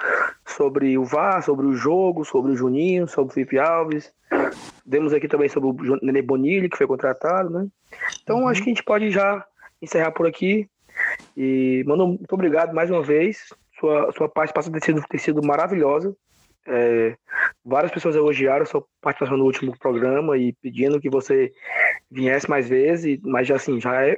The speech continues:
Speaker 1: fato, você é o nosso, é o terceiro membro do podcast aqui, e vamos ver com você também um horário pra gente participar do programa de quinta-feira, pra ter um debate mais amplo sobre diversos assuntos. Então,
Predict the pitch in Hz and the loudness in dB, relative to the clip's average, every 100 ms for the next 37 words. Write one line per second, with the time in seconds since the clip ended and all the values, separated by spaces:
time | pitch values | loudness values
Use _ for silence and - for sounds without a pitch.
0 | - - 170 147 - 135 123 - - 135 | -2 -4 0 0 0 -6 -8 -10 -8 -2
1 | 131 - 139 180 180 170 170 - _ _ | -2 0 0 2 0 0 -4 -8 _ _
2 | _ _ - - 151 151 190 220 180 196 | _ _ -6 -4 -2 2 2 2 2 2
3 | 202 196 214 - 165 170 156 - 180 - | 0 -2 -4 0 0 0 -2 0 0 -2
4 | - - - - - - 151 156 - 147 | -12 -8 -2 -2 -4 2 2 2 -4 -2
5 | 156 180 185 - - - _ - 156 - | 0 0 -2 -8 -8 -8 _ -2 0 0
6 | 156 - - 151 156 143 147 - 160 - | -2 -2 -4 0 2 2 0 -2 -4 -6
7 | _ - 160 - 151 156 143 151 156 143 | _ -4 -2 0 0 0 0 0 0 -4
8 | 147 - 165 - 143 151 165 - - - | -6 -2 -2 0 0 0 -2 -10 -4 0
9 | - - - 135 135 151 143 143 135 135 | 0 -2 -4 -2 0 0 0 0 0 -2
10 | 143 135 135 131 139 143 156 147 139 - | -2 -2 0 0 0 -2 -2 -2 -2 -4
11 | 135 139 131 135 - 160 - 120 - - | -4 -2 0 -2 -2 -4 -2 -4 -4 -12
12 | _ _ _ - - - _ 151 180 | _ _ _ -12 -12 -14 _ -2 -2